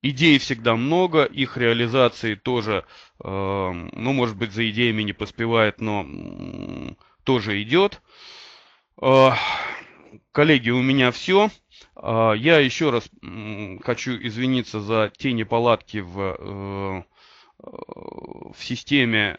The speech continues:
э, вебинарной, которые, э, вы сегодня наблюдали. Э, и если у вас есть вопросы, пожалуйста, задавайте. Я либо сразу вам отвечу, либо адресую к какому-нибудь вебинару, который будет, э,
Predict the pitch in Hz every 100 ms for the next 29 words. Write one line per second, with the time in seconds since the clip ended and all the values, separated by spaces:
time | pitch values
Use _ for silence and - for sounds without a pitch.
0 | - - - - - 110 120 117 117 110
1 | 95 95 92 110 113 107 101 98 - -
2 | - - 107 117 123 120 120 131 135 165
3 | 196 208 190 175 _ - - _ - 123
4 | 120 113 - 170 165 127 131 170 - 147
5 | 139 135 - 139 - 131 135 170 190 -
6 | 135 123 123 127 110 - 107 117 131 156
7 | 175 170 117 127 123 120 107 151 156 143
8 | 135 123 117 117 113 - 110 131 113 107
9 | 110 - 135 131 120 - _ _ - 98
10 | 117 110 - 107 98 104 123 127 110 98
11 | 104 104 98 95 98 95 - 80 92